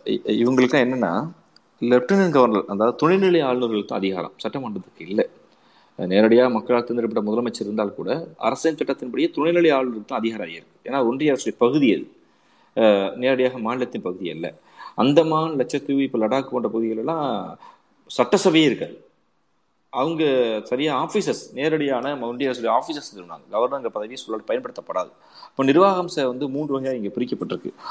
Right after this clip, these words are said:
அப்போ நம்ம பாண்டிச்சேரியோட எப்பவுமே ஒப்ப-, ஒப்பிட முடியாது, ஒப்பிடவும் கூடாது. அஹ், அங்கு சபாநாயகருக்கு அதிகாரம் இல்லை, லெப்டினன்ட் கவர்னருடைய,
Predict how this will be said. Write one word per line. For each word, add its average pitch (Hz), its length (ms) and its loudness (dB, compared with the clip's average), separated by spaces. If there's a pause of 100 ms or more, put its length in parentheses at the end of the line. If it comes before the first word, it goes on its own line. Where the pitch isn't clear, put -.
(140)
அப்போ 151 260 6
நம்ம 120 200 2
பாண்டிச்சேரியோட 139 600 0
எப்பவுமே 120 360 -2
ஒப்ப-, 104 320 -2
ஒப்பிட 107 320 0
முடியாது, 104 420 2
ஒப்பிடவும் 113 420 -4
கூடாது. 113 300 4 (600)
அஹ், 101 200 -2
அங்கு 131 280 -4
சபாநாயகருக்கு 131 600 -2
அதிகாரம் 110 360 -6
இல்லை, 127 160 -2
லெப்டினன்ட் 123 400 -2
கவர்னருடைய, 98 640 0